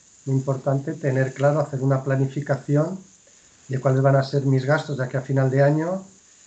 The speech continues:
y cuál va a ser la evolución de mi negocio de aquí a final de año. Si realmente mi negocio va a estar para poder duplicar esos pagos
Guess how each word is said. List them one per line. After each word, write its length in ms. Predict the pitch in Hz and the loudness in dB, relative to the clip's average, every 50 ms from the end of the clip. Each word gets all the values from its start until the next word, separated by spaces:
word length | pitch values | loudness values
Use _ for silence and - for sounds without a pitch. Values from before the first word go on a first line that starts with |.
| _ _ - - | _ _ -10 -4
y 140 | 160 143 135 | -2 -2 -2
cuál 480 | - - 139 135 131 135 135 139 139 | 0 0 2 2 4 4 4 4 4
va 80 | 139 143 | 4 4
a 40 | 143 | 4
ser 420 | - - 147 147 147 151 156 151 | 2 -4 -2 -2 0 0 -2 -2
la 80 | 165 170 | -4 -2
evolución 440 | 165 170 160 143 - - 156 151 | -2 -2 -2 -2 -2 -2 -2 0
de 80 | 151 143 | 2 4
mi 140 | 147 143 139 | 4 4 4
negocio 400 | 135 131 131 165 185 - - 147 | 4 2 0 -2 -2 -4 -6 -6
de 80 | 127 | -6
aquí 160 | 131 - - 135 | -6 -4 -6 -6
a 40 | |
final 280 | - - 139 131 120 117 | -6 -4 -6 -6 -6 -4
de 100 | 120 147 | -4 -4
año. 240 | 180 208 185 135 113 110 - - | -4 -2 -4 -6 -8 -10 -14 -14
Si 100 | - 123 | -14 -12
realmente 520 | 113 117 123 127 131 135 135 135 - 147 143 | -8 -6 -4 -2 0 0 0 0 0 0 2
mi 100 | 147 147 | 4 4
negocio 380 | 143 139 131 135 135 - 151 | 4 4 2 0 -2 -2 0
va 80 | 147 151 | 2 2
a 40 | 139 | 0
estar 380 | - - - 147 143 156 - - - - _ _ _ - - - - - - | 0 -2 0 0 0 0 0 -6 -14 -20 _ _ _ -20 -20 -20 -20 -8 -2
para 220 | 151 151 156 147 | 0 0 0 2
poder 260 | 151 143 135 143 139 131 | 2 2 2 2 2 2
duplicar 520 | 147 139 - 143 139 135 - 147 139 131 | 0 0 0 -2 -4 -2 0 0 2 2
esos 300 | 131 131 - 139 135 - | 0 -2 -4 -6 -8 -8
pagos 600 | - - 131 131 127 131 127 120 123 120 - - | -8 -6 -4 -4 -2 -2 -4 -6 -6 -10 -14 -20